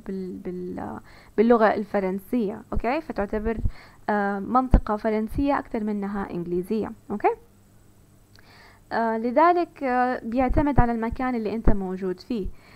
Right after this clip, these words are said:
ممكن في، تلاقي في مكان بيتحدثوا اللغة الإنجليزية على الأغلب، ومكان آخر الفرنسية. Canada has several large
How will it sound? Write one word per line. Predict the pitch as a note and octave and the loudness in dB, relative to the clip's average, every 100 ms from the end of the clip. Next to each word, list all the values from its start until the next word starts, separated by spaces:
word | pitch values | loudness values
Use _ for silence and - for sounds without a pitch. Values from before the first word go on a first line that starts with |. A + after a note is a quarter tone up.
| - - | -20 -10
ممكن | A#3 A3+ A3 A3+ A3+ | -6 -4 -4 -4 -6
في، | - | -12
تلاقي | - C4 A#3+ | -4 -2 -2
في | B3+ A3+ | -2 -2
مكان | A#3+ C4 | 2 2
بيتحدثوا | A#3+ A#3+ A#3+ G#3 G#3 | 4 4 2 0 -4
اللغة | G#3 A3 G#3+ | -4 -4 -4
الإنجليزية | G3 G3 G3 G3+ G3+ A#3 G#3+ F#3+ - - - | -4 -6 -6 -6 -6 -6 -6 -8 -12 -14 -8
على | A3+ G3+ | -4 -2
الأغلب، | G3+ D#4+ E4 E4+ E4+ - - - | 0 0 2 0 -2 -20 -20 -10
ومكان | C#4 C#4+ C4+ C#4 B3+ | -6 -4 -4 -4 -2
آخر | A#3 A#3 A#3+ A3+ - - | -2 -4 -6 -6 -8 -8
الفرنسية. | G#3 - G3 F#3+ - - - - - - - - - - - - | -4 -2 -2 -2 -6 -8 -8 -10 -14 -20 -20 -20 -20 -20 -6 4
Canada | A4 A4+ G4+ E4+ | 4 8 6 8
has | D#4 D4 C4 - - - - - | 6 4 0 -10 -20 -20 -20 2
several | C#4 C4 A#3 B3 B3+ - | 4 4 2 0 -2 -4
large | A3 G#3 G3+ G3 | -2 2 2 0